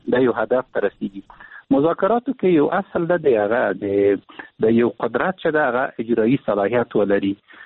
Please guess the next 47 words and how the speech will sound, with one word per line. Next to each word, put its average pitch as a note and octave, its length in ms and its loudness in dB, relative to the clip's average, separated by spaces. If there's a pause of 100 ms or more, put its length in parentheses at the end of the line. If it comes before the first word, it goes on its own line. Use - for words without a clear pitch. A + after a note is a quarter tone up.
(120)
چې A2+ 340 0 (280)
هغه D3+ 200 0
دواړه D3+ 340 0
طرفونو E3 460 0 (440)
نه A2 160 0
دا C3 180 -2
ضمانت A#2 560 0
واخلي. A2 520 -2 (140)
یعنی B2+ 320 0
دا F#3+ 80 2
د، B2 240 0 (340)
د A2 180 0
حل C#3+ 240 2
لاره A2+ 200 0
ده. G2 160 -2 (560)
دغه C#3+ 220 2
بلې A3+ 260 0
مسئلې E3 460 0
په F3 100 -4
هکله F3 240 0
چې - 120 -4
هغه C3 200 0
ډېره، D#3 280 0
ام، A2 880 -2 (220)
ښه - 160 -2
پوښتنه D#3+ 280 0 (100)
تاسو B2+ 220 -4
د A#2 140 -2
همت B2+ 280 -2
صاحب G#2+ 140 -8
نه G#2+ 80 -10
وکړه. G#2 300 -4
ښه D3 80 0
ده B2+ 100 0
چې A2+ 180 -6
همت B2 260 2
صاحب A2+ 180 -8
دلته A#2 200 -4
ده B2 140 -2 (120)
او G2+ 60 0
دا A#2 200 0
ورسوي، A2+ 560 -2
دا G#2+ 80 -2 (100)
مطلب A2+ 360 -4
دوی A2 180 -8
ته، G2+ 100 0 (180)
چې - 80 0